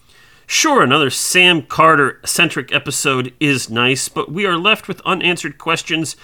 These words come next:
plot holes, tropish nonsense, and a big eye roll, in my opinion.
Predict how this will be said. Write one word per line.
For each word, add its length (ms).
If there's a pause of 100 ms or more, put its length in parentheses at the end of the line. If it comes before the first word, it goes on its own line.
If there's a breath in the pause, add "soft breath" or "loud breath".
(320 soft breath)
plot 280
holes, 420 (260 soft breath)
tropish 520
nonsense, 640
and 120
a 40
big 400
eye 180
roll, 380
in 120
my 140
opinion. 420